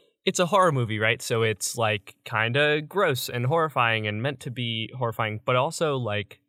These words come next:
this depiction also comes out to be, like, kind of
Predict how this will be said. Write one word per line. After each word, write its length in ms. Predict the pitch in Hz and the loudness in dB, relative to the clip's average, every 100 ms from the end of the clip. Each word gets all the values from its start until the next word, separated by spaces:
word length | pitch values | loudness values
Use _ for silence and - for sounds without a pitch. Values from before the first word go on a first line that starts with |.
| - | -10
this 280 | 110 110 - | -6 -6 -6
depiction 680 | - 127 170 - 165 147 127 | -12 -8 -8 -6 -4 -4 -2
also 440 | 139 147 208 185 _ | -4 -4 -4 -6 _
comes 260 | - 170 151 | -6 -4 0
out 160 | 156 - | -2 -2
to 100 | 143 | -8
be, 100 | 143 | -2
like, 200 | 123 - _ - | -2 -4 _ -14
kind 240 | - 135 | -2 -2
of 140 | 135 | -2